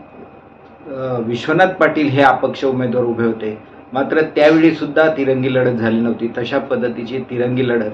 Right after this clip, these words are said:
म्हणजे काटेकी टक्कर ज्याला म्हणता येईल अशा पद्धतीची लढत यावेळी दोन हजार एक, अ, चोवीसमध्ये झालेली आहे. आणि यामुळे पहिल्यांदाच एक, अ,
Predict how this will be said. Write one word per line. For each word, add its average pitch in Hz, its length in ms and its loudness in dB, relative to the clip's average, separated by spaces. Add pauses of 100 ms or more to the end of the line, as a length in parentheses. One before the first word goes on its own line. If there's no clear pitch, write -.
(440)
म्हणजे 120 200 -4
काटेकी 160 520 2
टक्कर 143 320 2
ज्याला 127 260 0
म्हणता 120 300 -4
येईल 120 140 -2
अशा 120 220 -4
पद्धतीची 117 600 -8
लढत 120 200 -6 (420)
यावेळी 139 540 2
दोन 123 220 -4
हजार 117 260 -4 (400)
एक, 117 260 -10
अ, 117 220 -6 (120)
चोवीसमध्ये 120 560 -4
झालेली 107 340 -6
आहे. - 100 -12 (640)
आणि 143 240 0
यामुळे 160 420 6 (300)
पहिल्यांदाच 165 800 2
एक, 143 280 -4
अ, 120 440 -2